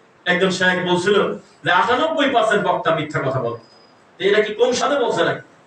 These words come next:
দশ মিনিটের কথাকে কানে হাত দিয়ে সুর দিয়ে টাইনে চল্লিশ মিনিট ধরে রাবারের মতো টাইনে বলানোর জন্য মিথ্যা কথা ছাড়া কোনো পথই নেই। মিথ্যা কথা বলে দিচ্ছে মানুষের সামনে।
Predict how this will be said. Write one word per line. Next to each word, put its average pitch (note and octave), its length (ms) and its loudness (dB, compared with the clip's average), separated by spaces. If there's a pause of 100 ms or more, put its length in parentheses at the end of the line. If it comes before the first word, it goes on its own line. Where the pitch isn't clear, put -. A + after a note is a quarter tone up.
(500)
দশ G#3 340 0
মিনিটের C#4+ 380 2
কথাকে A3 400 2
কানে G3+ 220 2
হাত - 240 0
দিয়ে G3+ 140 -2
সুর G3 300 2
দিয়ে F#3+ 160 4
টাইনে F#3+ 560 0 (760)
চল্লিশ B3+ 420 2
মিনিট C#4 280 2
ধরে A#3 140 4
রাবারের A3+ 420 0
মতো A3 140 2
টাইনে G3+ 300 0
বলানোর F#3+ 400 2
জন্য G#3+ 280 -2
মিথ্যা G#3+ 340 0
কথা F#3+ 180 -2
ছাড়া F3 220 0
কোনো E3 200 -8
পথই C#3 160 -10
নেই। - 100 -12 (2000)
মিথ্যা F3 260 -10
কথা D#3 80 -8
বলে C#3+ 220 -6
দিচ্ছে C3+ 180 -12
মানুষের C3 280 -12
সামনে। - 300 -20